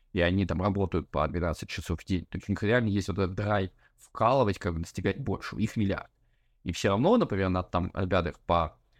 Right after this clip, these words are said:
какой-нибудь точных олимпиадах мы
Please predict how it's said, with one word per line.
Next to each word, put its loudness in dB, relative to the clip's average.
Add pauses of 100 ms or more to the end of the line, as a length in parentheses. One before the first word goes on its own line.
(880)
какой-нибудь 0
точных -2
олимпиадах 0
мы 0